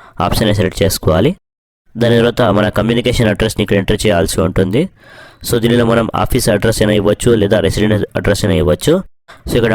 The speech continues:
మనం రెసిడెంట్ అడ్రస్ అయితే ఇవ్వబోతున్నాము. So, ఇక్కడ మన రెసిడెంట్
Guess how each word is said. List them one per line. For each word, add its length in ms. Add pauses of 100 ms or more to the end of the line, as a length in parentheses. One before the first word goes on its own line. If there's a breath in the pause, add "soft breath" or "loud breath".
మనం 140 (140)
రెసిడెంట్ 320
అడ్రస్ 220
అయితే 180
ఇవ్వబోతున్నాము. 580 (240)
So, 160
ఇక్కడ 140 (380)
మన 80 (120)
రెసిడెంట్ 320